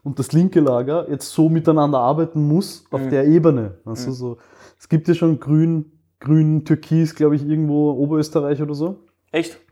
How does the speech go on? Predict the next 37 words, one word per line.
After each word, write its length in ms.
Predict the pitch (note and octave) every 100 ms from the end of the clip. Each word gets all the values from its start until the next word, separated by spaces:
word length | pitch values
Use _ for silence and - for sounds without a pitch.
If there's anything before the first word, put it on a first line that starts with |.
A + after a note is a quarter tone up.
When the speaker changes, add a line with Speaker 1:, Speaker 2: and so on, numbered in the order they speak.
| _ -
Speaker 1:
Im 120 | C#3+
Landtag. 480 | B2 B2 C#3+ F#3 - -
Speaker 2:
Mhm. 160 | C3+ B2+ - _ _ _
Speaker 1:
Aber 300 | C3 C3 C3+
im, 360 | B2+ B2 A#2 A2+ _ _ _
ja, 280 | A#2+ B2 C3 _
ich 80 | -
glaub, 140 | D#3
das 80 | D#3
ist 60 | E3
auch, 120 | C#3 - _ _ _ -
ich 100 | -
glaub, 160 | F3
das 120 | G3 G3
wird 100 | G3
interessant 500 | G3+ F3 E3 D#3+ E3
auch 80 | E3+
für 120 | C#3+
ganz 260 | C3 D3
Europa. 520 | D#3+ C3 C3+ - A2 - _ _ _ _ _ _ -
Weil 140 | C3+
du 60 | D3
ja 120 | D3+
überall, 380 | F3+ F#3 D3+ C3+
du 60 | C3+
hast 100 | D#3+
ja 80 |
jetzt 160 | D#3+ D#3+
grad 160 | D#3+ E3
voll 200 | D#3+ E3+
diesen 260 | E3 F3
Trend, 320 | - D3 F#3+ - _ _
keiner 240 | - D3+ D#3+
will 120 | E3+
mehr 100 | E3+
Sozialist 540 | E3 E3 D#3+ D3 D3 -
sein. 220 | D#3+